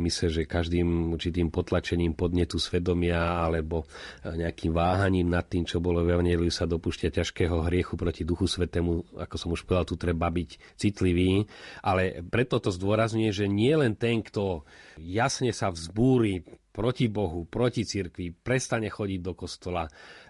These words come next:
len ten hreší proti Duchu Svätému. Chcel som poukázať na to, že je ľahko možné a dosť časté, že niekto formálne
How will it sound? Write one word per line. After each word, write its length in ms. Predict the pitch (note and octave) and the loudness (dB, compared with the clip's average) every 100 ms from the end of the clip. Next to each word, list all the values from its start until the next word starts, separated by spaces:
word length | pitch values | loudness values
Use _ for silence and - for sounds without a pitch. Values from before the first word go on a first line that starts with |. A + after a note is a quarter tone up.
| - | -2
len 160 | A2+ | 0
ten 160 | A2+ A#2 | 2 2
hreší 400 | G#2 G2 - F#2+ | 2 0 -2 -2
proti 240 | F2+ - | -2 -4
Duchu 240 | E2 - E2 | -6 -6 -8
Svätému. 400 | - E2 E2+ D#2 | -6 -6 -4 -2
Chcel 160 | G#2 | -2
som 160 | - G#2 | 0 0
poukázať 400 | A2+ A#2+ A#2 B2+ | 0 0 0 0
na 160 | G2+ F#2+ | 0 -2
to, 160 | - | -2
že 140 | G2 A2 | 0 2
je 160 | G#2 G2 F2 - | 4 2 -2 -2
ľahko 400 | G2+ C3 - F3+ | 0 0 0 0
možné 640 | B2+ G#2+ G2 G2+ A2 C#3+ | 2 0 0 0 2 0
a 160 | A#2 G2+ | -2 0
dosť 240 | G#2+ D#3 | 2 0
časté, 380 | - A2 G#2+ - | -2 -4 -4 -4
že 160 | A2+ A2 | -2 0
niekto 400 | A2 C#3+ - A2+ | 2 0 0 -6
formálne 880 | - C#3 D#3+ D3 B2+ A#2 A2+ A#2+ | 0 0 2 4 4 4 4 2